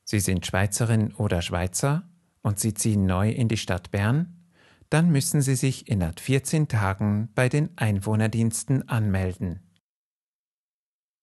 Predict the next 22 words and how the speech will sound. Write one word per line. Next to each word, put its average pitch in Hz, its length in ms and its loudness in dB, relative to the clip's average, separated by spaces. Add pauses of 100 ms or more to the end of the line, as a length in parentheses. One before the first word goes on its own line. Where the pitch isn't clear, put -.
(760)
Dazu 107 640 2
müssen 113 340 4
Sie 117 200 2
Ihren 127 420 2
Heimatschein 104 640 2
hinterlegen. 95 840 0 (760)
Das 151 220 0
gilt 110 280 0
auch, 101 360 0
wenn 123 220 2
Sie 123 140 -2
von 117 240 0
Bern 117 340 2
wegziehen. 101 680 -2 (520)
Dann 95 280 2
müssen 110 300 2
Sie 120 140 0
sich 120 400 0
in 147 100 2
der 156 160 2
neuen 113 440 4
Wohngemeinde 107 760 2